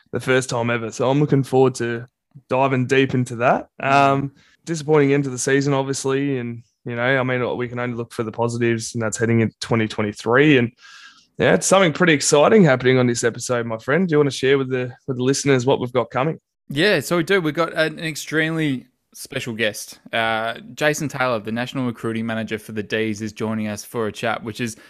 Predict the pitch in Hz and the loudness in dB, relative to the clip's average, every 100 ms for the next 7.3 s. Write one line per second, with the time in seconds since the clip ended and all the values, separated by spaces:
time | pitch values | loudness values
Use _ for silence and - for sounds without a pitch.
0 | _ 147 131 185 180 180 143 131 123 123 | _ 2 4 4 2 2 -2 2 2 2
1 | 110 - - _ - _ - - 139 170 | 0 -6 -14 _ -20 _ -16 -6 -4 -2
2 | 135 131 123 117 120 110 113 113 113 110 | -2 -2 -2 -2 -2 -4 -4 -4 -4 -4
3 | 127 120 117 110 - 123 113 113 107 110 | 0 2 0 -6 -4 -2 0 0 0 0
4 | 107 110 110 110 104 110 101 107 110 - | -2 -4 -4 -6 -8 -10 -2 0 0 -2
5 | 117 110 - 110 113 110 107 107 101 107 | -6 -6 -6 -4 0 0 -2 -6 -4 -4
6 | 101 - 120 117 - - _ _ _ _ | -4 -2 0 0 -4 -18 _ _ _ _
7 | 123 113 - | -4 -4 -6